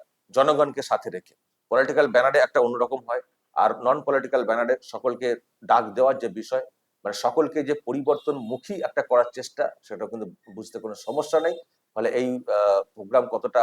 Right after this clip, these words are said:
আঁটাসাঁটা হয় সেটা দেখতে হবে। তবে যাই হোক, সুযোগ যখন চলে গেছে, সেটা নিয়ে আর বেশি ভেবে লাভ নেই। অবশ্যই সেটাকে আমরা খুব মিস করি যে ওই সুযোগটা খুব, আহ, ইম্পর্টেন্ট একটা সুযোগ ছিল, খুব গুরুত্বপূর্ণ একটা টাইমিং। আসলে যে কোনো জিনিসের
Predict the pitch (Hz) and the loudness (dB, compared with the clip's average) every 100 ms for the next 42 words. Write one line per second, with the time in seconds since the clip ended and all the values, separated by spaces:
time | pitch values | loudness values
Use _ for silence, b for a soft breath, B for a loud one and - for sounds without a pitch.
0 | - 107 - 127 120 107 117 - 104 98 | 0 -8 -8 -6 -2 0 -2 -4 -8 -8
1 | 98 135 127 147 - _ _ - 120 127 | -10 -4 -2 -2 -8 _ _ -6 -2 2
2 | 131 160 - - _ _ - 123 143 131 | 4 4 4 -2 _ _ -12 -4 -2 -2
3 | 135 135 127 135 139 - 160 - _ _ | -4 -4 0 2 0 0 -8 -10 _ _
4 | 104 120 127 110 117 - 131 120 104 101 | -10 -2 -2 -2 -6 -10 -4 -2 0 0
5 | 98 139 - 101 120 - 131 - 127 123 | -2 -12 -8 -4 -4 -6 -10 -10 -4 -2
6 | 120 - 127 107 - _ _ _ 151 165 | -2 -2 -8 -10 -14 _ _ _ -6 -4
7 | - 98 139 _ _ _ 110 117 120 120 | -4 -4 -6 _ _ _ -4 -4 -4 -4
8 | 120 117 117 - 110 104 - _ 123 117 | -4 -6 -8 0 2 2 0 _ -16 -2
9 | 131 127 127 127 120 110 - 120 113 - | 2 2 -2 -14 -16 -16 -10 -6 -6 -6
10 | - 226 - 180 120 117 - 117 113 107 | -4 -2 -2 -2 -6 -8 -8 -8 -8 -6
11 | 110 - _ 107 139 160 127 b b - | -8 -8 _ 0 2 0 -4 b b -8
12 | - 190 151 127 147 165 139 147 | -4 -2 -2 -2 -4 -6 -6 -12